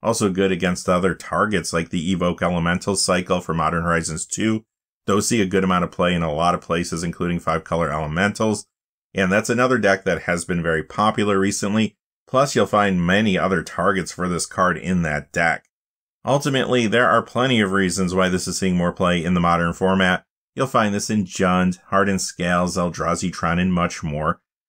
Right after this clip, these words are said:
And again, this also might be somewhat of a reaction to the Champion of the Perished preview. Additionally, it continues to get a good amount of legacy play. Plus, it's seen more Commander play recently. Some players have picked this up as an upgrade to Aura of Courage, another one of those Adventures in the Forgotten Realms Commander decks.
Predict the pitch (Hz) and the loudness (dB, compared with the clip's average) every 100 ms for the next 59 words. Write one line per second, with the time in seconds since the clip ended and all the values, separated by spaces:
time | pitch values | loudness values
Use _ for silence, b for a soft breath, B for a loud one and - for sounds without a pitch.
0 | - 143 151 170 104 110 123 - 101 98 | -4 -2 2 2 2 2 2 2 2 2
1 | 92 87 92 95 92 87 87 85 87 - | 0 -2 0 2 2 0 0 0 -2 -2
2 | 87 87 87 82 - 85 82 85 82 78 | -4 -4 -4 -6 -4 -4 -2 -2 -2 -4
3 | - 82 78 76 - 82 80 73 65 62 | -4 -2 -2 -6 -6 -4 -4 -6 -10 -14
4 | _ _ _ _ - 123 123 123 123 120 | _ _ _ _ -8 0 0 0 0 0
5 | 110 95 - 92 - 101 107 107 95 98 | 2 0 -2 -2 0 2 2 0 -2 0
6 | 92 87 - 87 95 95 107 113 104 92 | 0 -2 -4 0 0 0 0 0 0 -2
7 | - 87 - 87 92 - _ _ _ - | -4 -6 -2 -2 -2 -6 _ _ _ -2
8 | 202 - 196 - 131 110 101 107 101 87 | 0 0 0 0 2 2 2 0 -2 0
9 | 95 104 - 80 78 80 - 76 76 - | 0 0 -2 -4 -4 -6 -6 -8 -6 -2
10 | 101 117 107 98 98 90 - 95 - 87 | 0 0 0 0 0 0 0 -4 -4 -2
11 | 87 85 87 85 82 87 - 87 80 82 | 0 -2 -2 -4 -4 -4 -2 -4 -2 -4
12 | 85 82 78 - 82 85 98 - 87 85 | 0 0 -2 -6 -2 0 0 0 -2 -2
13 | 82 82 80 80 82 82 87 - 85 87 | -2 -2 -2 -6 -6 -4 -4 -4 -4 -4
14 | 82 85 87 76 82 82 - 85 82 101 | -4 -2 -2 -2 -4 -4 -6 -4 -2 0
15 | 110 127 - | 2 0 -2